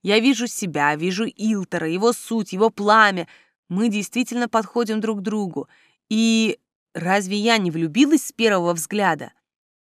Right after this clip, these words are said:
"Что мне теперь делать?" — спрашиваю я вслух.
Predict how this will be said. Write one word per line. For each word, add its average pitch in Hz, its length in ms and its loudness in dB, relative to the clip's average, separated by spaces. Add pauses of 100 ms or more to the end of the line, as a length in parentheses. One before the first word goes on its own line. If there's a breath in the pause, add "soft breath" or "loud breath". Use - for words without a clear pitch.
(120)
"Что - 340 -4
мне 269 160 2
теперь 277 380 0
делать?" — 233 640 2 (100)
спрашиваю 175 800 0
я 175 140 0
вслух. 156 500 -10